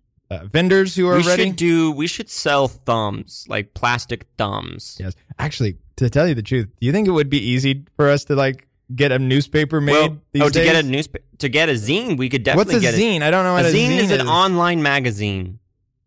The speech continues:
Speaker 1: I've never heard of that.
Speaker 2: I don't know if it's specifically online, but it's
Speaker 1: It's a
Speaker 2: basically
Speaker 1: blog.
Speaker 2: like, no.
Speaker 1: I'm talking about if we're going on this, uh, on the
Speaker 2: Okay, a zine is like an independent magazine, basically. Like,
Speaker 1: Okay.
Speaker 2: anyone can make a zine. Like, you and I, if we made a thing, it would be a zine.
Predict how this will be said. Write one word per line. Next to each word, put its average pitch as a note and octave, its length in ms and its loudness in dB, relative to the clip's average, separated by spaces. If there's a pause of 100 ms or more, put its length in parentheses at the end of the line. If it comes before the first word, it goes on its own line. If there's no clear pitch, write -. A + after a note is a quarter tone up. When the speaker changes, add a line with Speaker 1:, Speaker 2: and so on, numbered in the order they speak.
(240)
Speaker 1:
I've B2 120 0
never B2+ 440 2
heard A#2 200 0
of G#2+ 80 -4
that. G2 300 -10
Speaker 2:
I D3 100 0
don't G#3 160 2
know G#3 120 2
if F#3 80 -4
it's F3 160 -12
specifically D3 560 -4
online, A#2+ 360 0
but D#3 120 0
it's D#3+ 80 2
Speaker 1:
It's - 60 0
a - 40 4
Speaker 2:
basically G3 180 4 (100)
Speaker 1:
blog. C#3+ 100 0
Speaker 2:
like, C3+ 240 -4 (1400)
no. G3+ 680 2 (100)
Speaker 1:
I'm A3 120 0
talking A#3 280 0
about F3+ 380 0
if D#3+ 180 -8
we're G#3 140 2
going F#3+ 440 0
on D#3+ 200 -2
this, D3+ 220 -6 (100)
uh, C#3 220 2
on D3+ 180 0
the C#3+ 180 -2
Speaker 2:
Okay, F3+ 280 2
a D#3 60 2
zine F#3+ 260 0
is G#3+ 100 0
like E3 120 -2
an E3 60 -2
independent C3 600 -2
magazine, G#2 520 -4
basically. - 440 -12
Like, - 160 0
Speaker 1:
Okay. A#2+ 100 0
Speaker 2:
anyone D3+ 320 0
can C3 160 -4
make A#2 160 0
a A#2 60 -2
zine. G#2 340 -6
Like, G#2+ 140 -4
you C#3 140 2
and C3+ 100 2
I, C3+ 140 0
if B2 120 -4
we C#3 80 -2
made B2+ 420 -2
a A#2 80 -6
thing, A2+ 280 -2
it A2 40 -4
would G2+ 120 -6
be A2+ 100 -4
a G#2 60 -2
zine. G2 360 -4